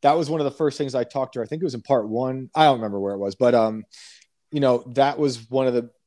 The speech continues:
that was at the top of my list of things to ask, because when I got there, other than the censorship stuff and the World Star video, her definition of trafficking was under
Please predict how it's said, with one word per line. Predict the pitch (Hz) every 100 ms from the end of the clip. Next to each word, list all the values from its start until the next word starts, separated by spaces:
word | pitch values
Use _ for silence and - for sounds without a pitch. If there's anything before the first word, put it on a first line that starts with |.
| - 135
that | 160
was | 190
at |
the | 160
top | 147 160
of | 143
my | 131
list | 131 120
of |
things | 127 120
to | - 117
ask, | 110 95 - _ _
because | - 120 110
when | 123
I | 135
got | 131 131 -
there, | 120 110 104 _ - _ _ _
other | - 143 151
than | 147
the | 131
censorship | 135 135 131 147 120
stuff | 139 131 -
and | 117
the |
World | 117 127
Star | 127 123
video, | 120 123 120 117 113 - _ _ _ _ _
her | _ - 156
definition | 147 147 143 139 - 123
of | -
trafficking | 127 139 131 123 107 101 98 _
was | 131 117 110
under | 135 127 120 113 107 101